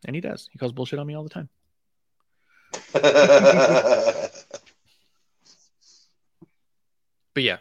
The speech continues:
Speaker 1: that Tony Khan thing fucking annoyed me, so I just wanted to
Speaker 2: That's
Speaker 1: mention that.
Speaker 2: bullshit. Hands down
Speaker 1: But
Speaker 2: bullshit.
Speaker 1: at the same time, I'm glad Regal's coming back just 'cause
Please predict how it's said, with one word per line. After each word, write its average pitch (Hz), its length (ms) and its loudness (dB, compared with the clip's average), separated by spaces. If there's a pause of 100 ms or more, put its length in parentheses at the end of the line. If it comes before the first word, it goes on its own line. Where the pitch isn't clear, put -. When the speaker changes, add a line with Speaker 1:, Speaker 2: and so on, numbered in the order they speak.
Speaker 1:
that 123 120 -4
Tony 139 220 -6
Khan 113 220 -8
thing 104 220 -12
fucking 104 320 -10
annoyed 95 340 -10
me, 90 160 -14
so - 160 -16
I - 80 -12
just - 120 -20
wanted - 200 -18
to 80 200 -16 (140)
Speaker 2:
That's - 180 -8
Speaker 1:
mention - 280 0
that. - 80 -10
Speaker 2:
bullshit. - 360 -8 (680)
Hands 101 300 -16
down 160 140 2
Speaker 1:
But 135 140 4
Speaker 2:
bullshit. 87 440 -10 (760)
Speaker 1:
at 117 100 -4
the 117 60 -10
same 139 240 -4
time, 117 380 -4
I'm 110 140 -8
glad 110 340 -6 (160)
Regal's 107 300 -10
coming 95 220 -12
back 98 280 -6
just - 180 -16
'cause 95 600 -14